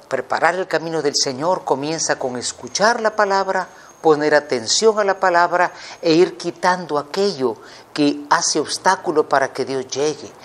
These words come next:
La enemistad, hermanos, la violencia, tantas cosas. A nivel personal, a nivel de familia también a veces hay discusiones,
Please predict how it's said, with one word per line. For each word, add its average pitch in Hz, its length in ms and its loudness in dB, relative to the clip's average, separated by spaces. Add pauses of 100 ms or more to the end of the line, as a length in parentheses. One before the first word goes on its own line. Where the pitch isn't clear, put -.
(220)
La 135 120 4
enemistad, 117 840 0 (440)
hermanos, 131 480 2
la 117 140 2
violencia, 120 760 2
tantas 170 460 -2
cosas. - 640 -10 (280)
A 151 80 2
nivel 123 420 0
personal, 127 720 0 (400)
a 147 80 2
nivel 127 300 2
de 117 100 -2
familia 165 600 -4
también 113 420 -8
a 110 60 -2
veces 117 440 -4
hay 123 240 0 (260)
discusiones, 135 1080 -2